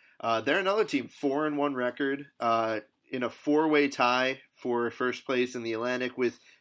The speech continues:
teams that you would expect to be there. You know, Toronto, Tampa Bay, Ottawa, uh, and then all of a sudden there's Detroit, four and one, just chipping away, you know, doing their thing. A lot of people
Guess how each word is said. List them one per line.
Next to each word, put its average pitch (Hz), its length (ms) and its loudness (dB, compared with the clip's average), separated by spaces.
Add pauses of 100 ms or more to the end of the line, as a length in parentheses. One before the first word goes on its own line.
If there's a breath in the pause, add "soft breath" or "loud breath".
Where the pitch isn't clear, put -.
(120 soft breath)
teams 208 280 -4
that 185 120 2
you 175 100 -2
would 160 220 4
expect 156 440 -2
to 120 80 -4
be 104 120 -4
there. 95 160 -6
You 104 120 -8
know, 107 180 -6
Toronto, 123 800 0 (280 soft breath)
Tampa 117 320 -4
Bay, 127 520 0 (340 soft breath)
Ottawa, 123 600 2 (340 soft breath)
uh, 113 340 2
and 131 120 -4
then 160 140 2
all 190 120 2
of 185 60 -4
a - 20 -8
sudden 202 240 0
there's 135 220 0
Detroit, 180 520 -2
four 135 300 -2
and 143 100 -2
one, 151 200 -2
just 113 180 -10
chipping 139 280 -2
away, 139 460 0
you 120 100 -6
know, 120 140 0
doing 123 240 -4
their 131 140 -4
thing. 127 380 -6 (280 soft breath)
A - 60 -12
lot 120 240 2
of 131 200 -2 (600)
people 139 480 0